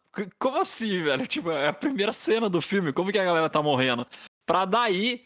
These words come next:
muito bem feito isso pelo James Gunn, essa, essa transição entre as cenas, e aí ele mostra que, putz, tinham dois esquadrões que eles estavam montando ali, e o primeiro ali era pra,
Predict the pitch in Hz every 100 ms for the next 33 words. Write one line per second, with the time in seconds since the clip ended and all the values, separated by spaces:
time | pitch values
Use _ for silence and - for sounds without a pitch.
0 | - 156 165 233 208 220 180 156 - 151
1 | 180 143 151 - 143 131 135 120 117 139
2 | 143 131 120 - - - 123 - 123 113
3 | _ 147 156 135 139 - 139 151 175 147
4 | 131 - 139 165 208 190 - - - 165
5 | 170 180 190 160 160 - 175 - 175 156
6 | - 165 131 - 139 135 123 151 214 175
7 | 175 - 135 131 143 - 135 - 131 127
8 | 131 127 110 131 160 147 127 147 196 -
9 | - - 160 - 202 170 156 185 175 147
10 | 170 196 190 - 180 196 196